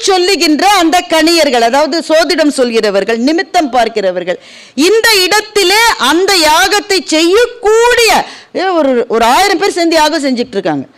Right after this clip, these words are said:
செய்யக்கூடியவர்களில் யாரோ ஒருவர் இந்த இடத்திலேயே மரணம் அடைவதற்கு வாய்ப்பு இருக்குன்னு சொல்றாங்க. உடனே இவன் பதறிட்டான். இவன் தான் மன்னன், இவன் தான் யாகத்தை செஞ்சுட்டு இருக்கான். யாகம் நடக்கிற இடத்துல அதை செய்கிற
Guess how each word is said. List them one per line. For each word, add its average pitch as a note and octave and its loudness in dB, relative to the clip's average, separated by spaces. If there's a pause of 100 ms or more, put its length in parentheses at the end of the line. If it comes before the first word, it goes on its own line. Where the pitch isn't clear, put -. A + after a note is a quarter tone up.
(340)
செய்யக்கூடியவர்களில் F4+ 0
யாரோ G#4 2
ஒருவர் F#4+ 0
இந்த E4+ 0
இடத்திலேயே F4 0
மரணம் D#4+ 0
அடைவதற்கு C4+ -2
வாய்ப்பு C4+ 0
இருக்குன்னு G3+ -4
சொல்றாங்க. C3+ -12 (420)
உடனே G4+ 2
இவன் F#4+ 0
பதறிட்டான். E4+ 2
இவன் D#4 2
தான் F4 2
மன்னன், E4 2
இவன் C#4 0
தான் E4+ 2
யாகத்தை D#4+ 0
செஞ்சுட்டு C#4+ -2
இருக்கான். E3+ -4 (540)
யாகம் G#4 2
நடக்கிற G4 2
இடத்துல G4+ 0
அதை E4+ 0
செய்கிற A4+ 2